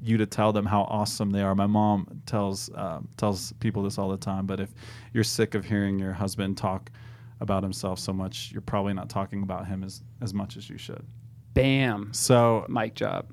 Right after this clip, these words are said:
Speaker 1: so yeah, so get, show your man some love.
Speaker 2: Yeah, I like
Speaker 1: Tell him.
Speaker 2: Yeah.
Speaker 1: Tell him why you married him. Tell
Speaker 2: Hey.
Speaker 1: him why you're having his children or had his children.
Speaker 2: Yeah, your triceps look like horseshoes.
Speaker 1: <laughs>
Speaker 2: Something like that. Every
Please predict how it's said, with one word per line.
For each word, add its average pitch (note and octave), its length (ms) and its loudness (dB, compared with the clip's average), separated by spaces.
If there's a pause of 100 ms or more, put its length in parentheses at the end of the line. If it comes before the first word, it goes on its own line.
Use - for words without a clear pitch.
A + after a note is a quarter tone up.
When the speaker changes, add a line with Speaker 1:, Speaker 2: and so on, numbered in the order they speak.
Speaker 1:
so B2+ 200 4
yeah, C#3 220 6
so A#2+ 320 6
get, C3 420 4
show C3 200 6
your D3+ 160 6
man C3 240 2
some A2+ 240 0
love. A2+ 260 0
Speaker 2:
Yeah, B2+ 340 4
I C3+ 160 8
like D#3 500 4
Speaker 1:
Tell C3+ 360 8
him. F#2+ 160 -2
Speaker 2:
Yeah. D3 120 6
Speaker 1:
Tell D3+ 240 8
him D3+ 100 6
why C#3 160 10
you C3 100 6
married A#2+ 360 4
him. F#2+ 200 -6
Tell F#3 180 8
Speaker 2:
Hey. E3 100 10
Speaker 1:
him C3 320 4
why A2+ 260 8
you're A2+ 180 6
having A#2 320 6
his A2 160 2
children A#2 560 2
or G#2 140 0
had A2 240 2
his A2+ 160 2
children. F#2+ 500 -4 (160)
Speaker 2:
Yeah, E3 340 6
your C3+ 200 6
triceps E3 580 6
look D#3 160 6
like D3 160 4
horseshoes. D3+ 500 4
Speaker 1:
<laughs> D3 160 8
Speaker 2:
Something G#3 300 6
like G#3+ 280 6
that. F3+ 260 8
Every A3+ 400 6